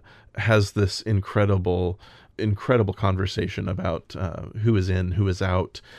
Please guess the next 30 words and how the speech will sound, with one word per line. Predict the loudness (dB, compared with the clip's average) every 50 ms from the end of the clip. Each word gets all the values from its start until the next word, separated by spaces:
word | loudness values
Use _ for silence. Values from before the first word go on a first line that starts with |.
| -20 -20 -20 -18 -12
what, | -10 -10 -6 -4 0 4 4 6 4 4 2 _ -16 -16 -10 -4
what | 2 2 2 4 2
responsibility | -2 -4 -2 -2 2 2 2 2 0 -4 -4 -2 -2 -2 0 0 -2 -2 -2 -2 -4 -6 -8 -12 -20 -20 -20 _ _ -10
do, | -4 0 2 2 2 2 2 0 0 -2 -2 -4 -6 -10 _ -20 _ _ _ _ -8 -4
uh, | -4 -2 -2 -4 -6
people | -4 -4 -4 -2 0 0
who | 2 2
have | 2 2 0
been | -4 -6 -6
colonized | -6 -4 -2 0 0 0 0 0 -2 -4 -4 -6
have | -10 -8 -4 -2 0 0 0 0 -2 -4
to | -4 -6 -4
protect | -2 -2 -6 -2 -2 -4 -4 -4 -10
the | -12
colonizers. | -8 -4 -2 0 2 2 2 2 0 0 -2 -2 -2 -2 -2 -2 -2 -4 -8 -12 _ _ _ _ _ _ _ _ _ -6
Uh, | -2 -2 0 0 0
the | 0 -2
fact | 2 4 2 2 2 0 -2
that | -2 0 2
you | 0 0
can, | 0 2 0 0 0 0 -2 -4 -8 -12 _ _ -20 -8
can | -2 0 0 0
have | 0 0 2 2 2 2
all | 2 0 0
of | 0 -2
these | -4 -6 -4
conversations | -6 -8 -6 -6 -6 -6 -4 -6 -6 -6 -8 -12 -12 -10
and | -10 -4
have | -2 -2 -2 -2 -2
these | -2 -4 -4 -6 -8 -14